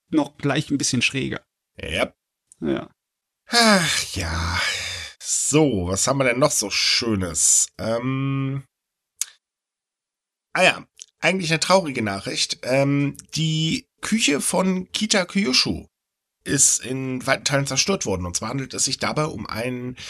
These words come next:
Speaker 2: Marktplatz, und zwar genau ist das der Tanga-Markt. Äh, den müsst ihr euch so vorstellen, das ist ein riesengroßes Areal mit dicht an dicht gedrängten kleinen Holzhäusern.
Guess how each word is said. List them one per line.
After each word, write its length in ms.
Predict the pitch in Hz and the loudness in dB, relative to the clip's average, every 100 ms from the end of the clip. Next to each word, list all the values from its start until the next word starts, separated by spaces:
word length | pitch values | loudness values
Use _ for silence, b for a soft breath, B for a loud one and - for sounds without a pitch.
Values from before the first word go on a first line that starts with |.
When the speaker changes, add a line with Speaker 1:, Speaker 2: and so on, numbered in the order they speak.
| B B B _ | B B B _
Speaker 2:
Marktplatz, 420 | 151 170 - - - | 0 0 0 -4 -2
und 60 | |
zwar 140 | - 131 | -4 -2
genau 260 | 127 131 | 2 2
ist 160 | - 135 | 2 2
das 140 | 123 | 2
der 160 | 120 110 | 0 2
Tanga-Markt. 840 | 160 180 95 95 104 156 - - - | 2 2 0 0 0 0 0 0 0
Äh, 120 | 127 | -6
den 100 | 131 | -2
müsst 180 | - - | 0 0
ihr 60 | |
euch 80 | 135 | 0
so 160 | - 175 | -2 -2
vorstellen, 400 | - 104 - 131 | -2 -2 0 -2
das 160 | 135 | -2
ist 100 | 139 | 0
ein 120 | 143 131 | 0 0
riesengroßes 540 | 185 196 160 160 - | -2 -2 -2 -2 -2
Areal 600 | 135 139 120 113 180 233 - | -4 -2 0 2 2 0 -4
mit 320 | 135 147 - | -2 -2 0
dicht 380 | 226 - - - | -2 2 0 -2
an 80 | 156 | -2
dicht 300 | 180 208 - | 0 -2 -4
gedrängten 460 | - 165 202 185 - | -4 -2 -4 -6 -6
kleinen 340 | - 170 151 | 2 2 2
Holzhäusern. 800 | 175 - - - 110 104 123 220 | 0 2 0 0 0 2 -2 -4